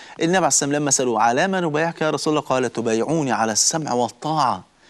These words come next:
في النشاط والكسل." الله، في النشاط والكسل، آه طبعًا. آه، الفجر بيدن، آه، الله أكبر، حي على الصلاة، حي على الفلاح. جميل، آه، الدنيا تلج، معلش، في النشاط والكسل، يلا قوم،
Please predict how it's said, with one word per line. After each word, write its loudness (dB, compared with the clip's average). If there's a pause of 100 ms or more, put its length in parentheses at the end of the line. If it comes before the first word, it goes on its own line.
(360)
في -2
النشاط 0
والكسل." 0 (220)
الله، 0 (760)
في -2
النشاط 2
والكسل، 0
آه 0
طبعًا. 0 (720)
آه، 2
الفجر 0
بيدن، 0 (100)
آه، 0
الله 4
أكبر، -2
حي 0
على 4
الصلاة، 2
حي 0
على 4
الفلاح. 0 (400)
جميل، 2
آه، 0
الدنيا 0
تلج، -2 (100)
معلش، -2 (120)
في -16
النشاط 0
والكسل، 4
يلا 2
قوم، 2